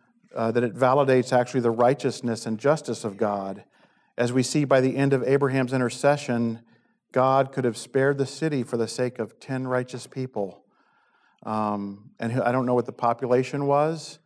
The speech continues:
um, you know, but ten was probably a minuscule number compared to the, the whole population. Um, I, um, I wanna read, um,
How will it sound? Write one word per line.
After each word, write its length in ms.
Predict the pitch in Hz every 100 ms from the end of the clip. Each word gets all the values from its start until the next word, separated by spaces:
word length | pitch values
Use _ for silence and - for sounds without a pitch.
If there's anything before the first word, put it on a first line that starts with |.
| _ _ _ 120
um, 420 | 117 113 113 113
you 140 | 127 123
know, 280 | 120 127
but 560 | 120 117 113 - - -
ten 240 | - 135
was 160 | 131 120
probably 520 | - 131 131 131 131
a 100 | 123
minuscule 840 | 120 131 135 135 143 139 139 127 - - _
number 320 | 135 135 131
compared 640 | 120 120 117 120 120 117 117
to 120 | 120
the, 240 | 117 117 117
the 100 | 113
whole 200 | 113 131
population. 840 | - 127 127 127 127 123 104 92 - _ _ _ _ _ _ -
Um, 560 | 117 117 113 110 104 - _ _ _ - - _ _ _ _ _
I, 320 | - 135 139
um, 460 | 131 127 117 117 110 - _ _ _ _ _ _ _ _ _ -
I 80 | 135
wanna 200 | 151 170
read, 640 | 151 156 156 143 127 120 117 - - -
um, 500 | 120 113 113 110 107